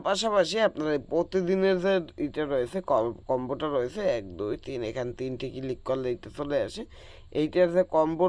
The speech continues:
রয়েছে, এই কম্বো, কম্বোর আপডেটও কিন্তু আমি আপনাদের মাঝে দিই। এই যে দেখুন মেনশন করা আছে, এই যে এইটা ছিল আজকের কম্বো, এই যে এফ ও আর কে, এইটা। তো এইটা কীভাবে লিখবেন, কীভাবে এই কোড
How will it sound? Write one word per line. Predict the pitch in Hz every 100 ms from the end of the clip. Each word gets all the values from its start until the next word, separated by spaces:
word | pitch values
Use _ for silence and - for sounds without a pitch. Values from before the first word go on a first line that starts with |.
| 165
রয়েছে, | 135 202 220
এই | 180
কম্বো, | 147 147 151 147 -
কম্বোর | 147 147 160 151
আপডেটও | 143 139 151 156
কিন্তু | 151 151 143
আমি | 127 123
আপনাদের | - 123 113 120
মাঝে | 117 107 98
দিই। | 101 104
এই | 107
যে | 101
দেখুন | 107 101 104
মেনশন | 110 110 98 117 107
করা | 104 92 78
আছে, | - - - - - - 127
এই | 123
যে | 123
এইটা | 120 143 131
ছিল | 143 143 135
আজকের | 113 - 143 - 127
কম্বো, | 113 117 190 330 82
এই | 98 98
যে | 170 - - - - - - - - - 127
এফ | 135 156 - - - - 78
ও | 98 107 220 - - 90 92
আর | 131 143 -
কে, | 104 - - - - -
এইটা। | 120 - 95 -
তো | 143
এইটা | 147 160
কীভাবে | 156 160 160 165 156
লিখবেন, | 151 139 151 143
কীভাবে | 143 151 151 151
এই | -
কোড | 151